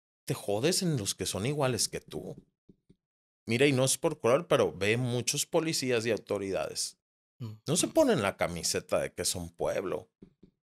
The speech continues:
Speaker 2: No.
Speaker 1: Nos suben los impuestos, nos suben la luz a todos y, y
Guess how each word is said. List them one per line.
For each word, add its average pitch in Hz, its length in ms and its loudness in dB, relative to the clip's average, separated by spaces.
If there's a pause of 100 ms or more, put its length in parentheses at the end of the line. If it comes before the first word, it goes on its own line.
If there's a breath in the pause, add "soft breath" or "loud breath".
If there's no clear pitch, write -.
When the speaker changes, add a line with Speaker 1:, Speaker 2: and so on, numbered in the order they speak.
Speaker 2:
No. 127 240 -4
Speaker 1:
Nos 143 200 4
suben 214 300 6
los 220 180 6
impuestos, 117 640 0
nos 175 180 2
suben 147 220 4
la 185 80 4
luz 123 240 0
a 170 100 2
todos 139 460 2
y, 104 240 -10
y 92 580 -6